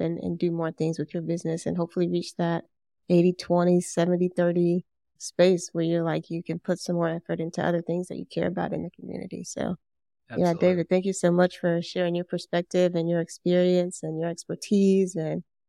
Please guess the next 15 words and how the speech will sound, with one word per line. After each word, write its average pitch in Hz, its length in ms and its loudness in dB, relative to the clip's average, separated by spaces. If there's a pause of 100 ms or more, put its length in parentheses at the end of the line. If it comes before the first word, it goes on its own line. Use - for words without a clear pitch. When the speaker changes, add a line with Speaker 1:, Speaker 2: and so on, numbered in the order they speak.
(140)
Speaker 1:
yeah, - 240 -6
I 175 40 0
don't 175 140 2
know, 170 100 2
your 175 160 2
boldness 185 540 0
maybe. 196 480 0
<laughs> - 40 -20 (920)
So - 220 -4 (800)
hopefully 208 320 2
somebody 185 360 2
got 175 180 2
something 180 360 -6
from 170 200 -4
it. 156 120 -6